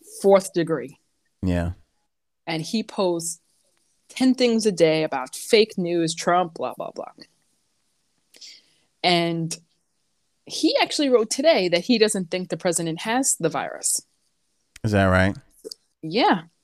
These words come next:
Speaker 1: And I was surprised about that because I saw something else that said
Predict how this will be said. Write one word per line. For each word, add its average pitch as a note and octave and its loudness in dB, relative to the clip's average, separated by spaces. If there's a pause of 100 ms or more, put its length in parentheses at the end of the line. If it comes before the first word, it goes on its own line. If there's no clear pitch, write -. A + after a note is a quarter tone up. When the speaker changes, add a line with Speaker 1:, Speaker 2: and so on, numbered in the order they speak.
(1200)
Speaker 1:
And A#3 2
I A#3 -2
was G#3+ -4
surprised D4 -4
about E3 2
that B2+ -2 (720)
because G3 -4
I F3+ 0
saw F3+ -4
something G3 -8
else B3+ -2 (520)
that F3 0
said E3 0